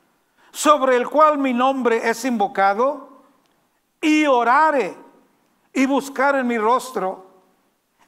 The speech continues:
y se convirtieren de sus malos caminos, hasta entonces yo oiré desde los cielos,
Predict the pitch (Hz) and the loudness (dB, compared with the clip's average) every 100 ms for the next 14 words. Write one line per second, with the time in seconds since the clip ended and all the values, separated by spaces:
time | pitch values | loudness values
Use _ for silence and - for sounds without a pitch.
0 | - 320 302 302 294 294 254 247 233 190 | -4 -2 -2 -2 -2 0 0 0 -2 -2
1 | 269 294 277 262 254 220 214 247 294 311 | 0 0 0 -2 -2 -4 2 2 2 0
2 | 302 302 285 262 254 226 214 214 240 - | -4 -2 -4 -2 -4 -4 -4 -4 -6 -8
3 | - _ _ _ _ _ _ _ _ _ | -16 _ _ _ _ _ _ _ _ _
4 | _ _ _ _ _ - 214 - - 185 | _ _ _ _ _ -6 -6 -6 -6 -6
5 | 180 175 - 294 320 302 - 220 165 - | -6 -8 2 2 2 -2 -2 -4 -4 -10
6 | - - _ _ _ _ _ _ _ _ | -20 -20 _ _ _ _ _ _ _ _
7 | _ _ _ - 185 233 233 240 - 220 | _ _ _ -10 0 4 4 2 0 -2
8 | 202 226 233 180 196 196 - 208 233 220 | 0 0 -2 -2 -2 -4 -4 -2 -2 -2
9 | 147 - - | -6 -14 -20